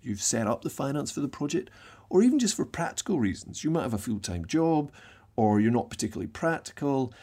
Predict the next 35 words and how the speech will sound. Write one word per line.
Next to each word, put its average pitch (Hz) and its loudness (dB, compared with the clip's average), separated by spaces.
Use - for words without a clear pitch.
and 120 0
you 123 4
need 127 4
a 113 -2
team 117 2
to 107 -2
manage 117 2
that - -4
build 110 4
for - -8
you. 110 -8
And 160 2
you'll 175 6
need 202 8
the 175 0
main 165 4
contractor - -2
to 110 -4
get 101 4
in, 185 4
get 151 -4
the 165 -2
works 143 2
done 113 0
quickly, 127 0
and 120 -2
get 143 4
out 139 2
of 131 2
the 127 4
way, 135 4
and 110 -2
I 160 0
understand 151 -2
that. - -8